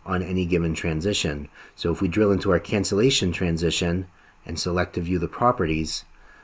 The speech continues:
we can add a new property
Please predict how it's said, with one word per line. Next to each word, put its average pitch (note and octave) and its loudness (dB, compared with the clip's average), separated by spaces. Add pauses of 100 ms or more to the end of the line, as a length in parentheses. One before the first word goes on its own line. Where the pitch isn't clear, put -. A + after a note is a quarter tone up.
(200)
we G2+ 0
can E2+ 0 (100)
add F2 2
a E2+ -4
new A#2 4
property D#2+ 2